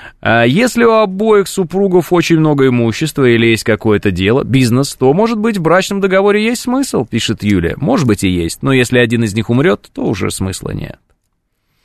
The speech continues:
«Не делайте чужие проблемы своими. Многоженство — вот выход из ситуации. Если что случится, пускай жены между собой на ножах дерутся»,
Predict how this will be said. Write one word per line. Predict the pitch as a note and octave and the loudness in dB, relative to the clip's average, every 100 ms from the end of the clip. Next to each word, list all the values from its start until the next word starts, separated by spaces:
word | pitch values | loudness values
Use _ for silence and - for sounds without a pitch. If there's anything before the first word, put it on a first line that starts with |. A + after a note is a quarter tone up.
| _ _ _ _ | _ _ _ _
«Не | - G2+ | -4 0
делайте | F#2+ G#2 A2+ A2+ A2 A2 | 2 2 4 2 2 -2
чужие | - G#2 G#2+ A2 | -2 -2 0 2
проблемы | G#2 G2+ A2 G#2+ | 2 2 2 0
своими. | G#2 G2+ A#2 B2 D2+ - | 0 2 2 2 -2 -4
Многоженство — | G#2 G#2+ A2 G2+ B2 D#3 - F#2 E2+ | 0 2 2 2 2 0 -2 -6 -2
вот | A#2 C3 | 0 0
выход | A2+ B2+ - | 0 -2 -2
из | B2+ | -4
ситуации. | - C3 C#3 C#3+ A2+ - | -4 -2 2 2 0 -6
Если | F2 G#2+ A2 A2 | -2 -2 0 -2
что | - G#2+ | -2 -4
случится, | G2+ G#2 - F3+ - | -4 -6 -2 -2 -2
пускай | E3 C#3+ - D3+ | -2 -4 0 0
жены | G#2+ C3 F3 A#2+ | 2 0 0 0
между | A2+ G2+ | 0 -2
собой | G#2+ G#2+ F#2 C#3 A2 | -2 0 2 2 2
на | A2+ | 0
ножах | A2 G2 A#2 A#2+ | 0 0 0 -2
дерутся», | A#2 C#3+ F3+ - - - | -2 -2 -4 -10 -12 -14